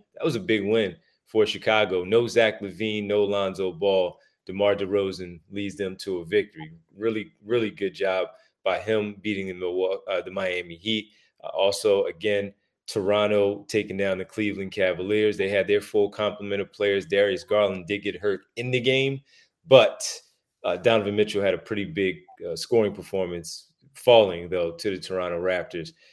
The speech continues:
and the Atlanta Hawks picking up a win with their new lineup with De-, DeJounte Murray in the mix. Uh, also wanted to take a peek at what happened in, in Brooklyn.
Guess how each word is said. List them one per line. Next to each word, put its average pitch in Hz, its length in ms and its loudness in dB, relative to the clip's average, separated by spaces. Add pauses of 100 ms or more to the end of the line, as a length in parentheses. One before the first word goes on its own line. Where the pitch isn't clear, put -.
(120)
and 95 100 -4
the 92 100 -2
Atlanta 95 300 -2
Hawks 92 360 -2
picking 90 200 -6
up 87 180 -6
a 85 40 -6
win 90 320 -6
with 87 140 -8
their 92 160 -2
new 90 220 -8
lineup 87 400 -6 (160)
with 85 160 -8
De-, 90 220 -8 (120)
DeJounte 90 520 -6
Murray 90 340 0 (340)
in 101 120 0
the 90 100 -4
mix. 107 460 2 (460)
Uh, - 180 -4 (880)
also 147 300 8
wanted 127 220 4
to - 60 -10
take 123 160 4
a 113 40 -6
peek 123 240 -2
at 117 160 6
what 113 160 4
happened 113 340 2
in, 101 140 0
in 98 240 -4
Brooklyn. 110 480 0